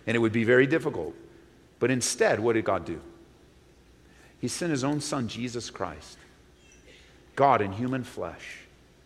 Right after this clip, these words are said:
coming to you and to me in our worst moment, not in our best. Coming to us in our worst condition, not cleaned up and in order. Why? Because he loves us. The prescription of God in relationship today comes from love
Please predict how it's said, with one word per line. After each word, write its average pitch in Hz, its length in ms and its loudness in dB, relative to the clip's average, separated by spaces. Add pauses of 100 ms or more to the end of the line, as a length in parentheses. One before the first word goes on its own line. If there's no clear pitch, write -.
(800)
coming 147 300 -2
to 139 140 -10
you 127 180 -2
and 127 120 -4
to - 80 -10
me 123 140 -4
in 117 80 -4
our 104 140 -2
worst 135 360 -4
moment, 82 300 -10
not 113 160 -2
in 123 120 -4
our 104 80 -2
best. - 460 -8 (840)
Coming 139 240 0
to 139 180 0
us 123 120 2
in 117 100 -2
our 107 120 2
worst 135 300 0
condition, 85 460 -8 (520)
not 117 440 -2
cleaned 127 340 -2
up 120 240 4
and 104 260 -4
in 110 160 -2
order. 98 480 0 (1080)
Why? 135 180 6
Because 151 320 0
he 135 100 0
loves 143 280 0
us. - 360 -10 (1200)
The 117 80 0
prescription 165 560 2
of 127 100 0
God 135 260 8
in 127 120 0
relationship 123 640 0
today 123 320 2
comes 123 260 -4
from 101 380 -6
love 92 400 2